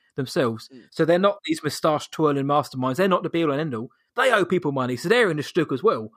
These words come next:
Speaker 1: And I like that. And in that moment, we get a bit of humanity between the, them. And then Albert Brooks goes, "Shut the fuck up, you fucking monkey," and then stabs Cook in the eye with a fork and then through the neck. So the humanity side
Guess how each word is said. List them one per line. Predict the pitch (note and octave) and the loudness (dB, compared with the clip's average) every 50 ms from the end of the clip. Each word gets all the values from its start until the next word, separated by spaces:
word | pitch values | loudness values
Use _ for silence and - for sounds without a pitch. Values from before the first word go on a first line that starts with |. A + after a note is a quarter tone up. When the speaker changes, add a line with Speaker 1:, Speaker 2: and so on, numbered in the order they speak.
| _ _ _ _ _ _ _ - | _ _ _ _ _ _ _ -8
Speaker 1:
And | C#3+ D#3 D#3+ E3 - - - | -4 -4 -2 -2 -4 -4 -2
I | E3+ F3+ | 0 2
like | F#3+ G3+ A3 A3 F3+ - | 4 4 2 2 0 -4
that. | D#3+ D3+ | -4 -4
And | D3 D3 | -2 -4
in | E3+ F#3 | -4 -2
that | G#3+ G#3+ F#3+ F3+ | -2 -2 0 0
moment, | F#3+ G3+ E3 D3 D3 | 0 0 0 -2 -2
we | D#3+ | -4
get | D#3+ D#3+ A3+ G#3 E3+ - - _ _ _ _ _ _ _ - | -2 0 0 0 0 -2 -6 _ _ _ _ _ _ _ -8
a | E3 | -6
bit | D#3 - F3+ D#3+ D#3 D3+ | -2 0 2 2 2 0
of | - | 0
humanity | - E3+ D#3 E3+ E3+ D#3+ D3+ - - D3+ C3 | -2 -2 0 0 0 -2 -2 -4 -6 -6 -6
between | C3+ C3 - - G3+ F#3 E3 D3 | -6 -8 -2 0 0 0 0 0
the, | C#3 C3 - _ _ _ | -4 -6 -8 _ _ _
them. | F3 D#3 F3 E3 B2 A2 A#2 A#2+ _ _ _ _ _ _ - | -2 0 2 2 2 -2 -6 -8 _ _ _ _ _ _ -8
And | C#3 C#3+ C#3+ | -4 0 2
then | D3 C#3 C#3 C#3 C3+ C3 _ _ _ - - | 4 4 4 2 0 -4 _ _ _ -8 -4
Albert | D3+ C#3+ C3+ C#3+ B2 | -2 -2 -2 -2 -2
Brooks | - C#3 C#3+ - - | 0 -2 -2 -2 -2
goes, | - - B2 B2 A#2 - _ _ _ _ - | -6 -4 -4 -4 -4 -8 _ _ _ _ -14
"Shut | - - F3 C#3 - - | -6 -4 -4 -4 -4 -4
the | C3 | -10
fuck | - - - - - B2 A2+ - - | -8 -8 -8 -2 0 0 0 2 2
up, | D#3 C#3+ A#2+ - _ - _ _ | 0 0 0 -2 _ -20 _ _
you | - B2 A#2+ | -8 -8 -8
fucking | - - - G#3 F3 - - - A#2 A2+ | -6 -2 0 2 2 2 -2 -8 -8 -4
monkey," | B2 C#3 D3+ C3 - - C3 C3 B2 B2+ _ _ _ _ _ - | -2 -2 -2 -2 -2 -4 -4 -4 -4 -8 _ _ _ _ _ -4
and | - D#3 D3 | -2 0 2
then | D3 D3 | 2 0
stabs | - - - - D3+ C#3 C3 - - | 0 -4 0 2 2 2 0 -2 -8
Cook | - - D#3+ - - | -4 -2 -2 -2 0
in | D3 B2+ | -2 0
the | C3 C3+ | 2 2
eye | C3+ C3 C3 B2+ B2+ B2 B2 _ _ _ _ _ _ _ | 2 4 2 2 0 -2 -6 _ _ _ _ _ _ _
with | - C3 A#2+ | -2 -2 -2
a | A#2 | -2
fork | - - - C#3+ - - - - | -4 0 0 0 0 0 -6 -8
and | - C3 C3 | -6 -2 -2
then | C3 | -2
through | B2 - D3+ B2+ | 0 0 -2 0
the | A#2+ A#2+ | 0 0
neck. | D3 E3 C3+ A#2 - - - - | -2 -2 -4 -4 -6 -16 -18 -8
So | - C3+ | -6 -4
the | C3+ C3+ | -4 -4
humanity | - - D#3 G3 B3+ C#4 G#3+ E3+ D#3+ | -4 -2 2 2 2 2 2 -2 -2
side | - F#3+ C#3+ | 0 0 0